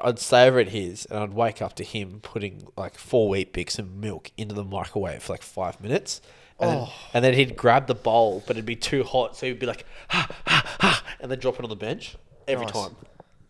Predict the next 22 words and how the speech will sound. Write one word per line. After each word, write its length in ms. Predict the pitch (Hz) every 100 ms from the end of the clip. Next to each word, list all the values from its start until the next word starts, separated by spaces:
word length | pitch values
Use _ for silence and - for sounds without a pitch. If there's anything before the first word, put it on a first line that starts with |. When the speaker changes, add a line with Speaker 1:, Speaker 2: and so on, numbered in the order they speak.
| _
Speaker 1:
without 260 | 123 110 101
fail. 300 | 101 98 - _ _ -
Speaker 2:
Perfect. 400 | 247 190 110 - _ - - - _ - - - - - -
Speaker 1:
Many 160 | 123 143
Speaker 2:
All 40 |
right. 60 | 120
Speaker 1:
bowls 200 | 117 107
have 60 |
been 140 | 107 98
broken. 420 | 98 104 - - _ -
Speaker 2:
<laughs> 0 | - - - - - - - - - - - -
All 80 | 120
right, 120 | 104
well, 80 | 120
we 80 | 123
might 220 | 131 143
move 260 | 135 131 113
on. 340 | 110 113 110 -
Uh, 240 | 113 107 107
we'll 140 | 113
just 300 | 113 - -
jump 280 | - 113 110